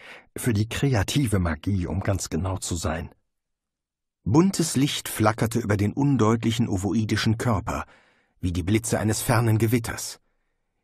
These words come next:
Speaker 2: In dem unsteten Schimmern sah das konzentrierte Gesicht des Knaben wie eine fratzenhafte Maske aus.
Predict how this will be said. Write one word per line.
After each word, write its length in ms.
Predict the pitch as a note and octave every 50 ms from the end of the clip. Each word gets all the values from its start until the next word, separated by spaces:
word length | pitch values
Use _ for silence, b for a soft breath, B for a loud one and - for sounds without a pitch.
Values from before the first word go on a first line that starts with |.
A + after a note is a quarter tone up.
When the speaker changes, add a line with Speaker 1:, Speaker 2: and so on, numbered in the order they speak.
| _ _
Speaker 2:
In 160 | - B2 B2
dem 180 | A2+ A#2+ A#2+ A#2
unsteten 560 | - F3+ F3 E3 - - C3+ A#2+ A2+ - A2+
Schimmern 460 | A2 - E3+ E3+ D3 A2 F2+ F2 E2+
sah 220 | E2 F2+ G#2 G#2+ A2
das 180 | G2 F2+ -
konzentrierte 600 | - A2+ G#2+ - - G#2+ G#2+ - B2+ B2 A#2+ A#2 G#2
Gesicht 360 | G#2 F#2 G2 A#2+ A2+ - -
des 140 | F2+ - -
Knaben 500 | - G#2+ G#2+ G#2 G#2+ A2+ B2+ C3 B2+ G#2+
wie 120 | G2+ -
eine 160 | E2+ F#2 F#2+
fratzenhafte 880 | - - - G#2+ G#2 A2+ A#2 - - - A2 F#2 F#2+ G2+ - - - G#2
Maske 500 | G2+ G2 F2 - - - - - D#2+ -
aus. 440 | D2 D2 C2+ - - - - -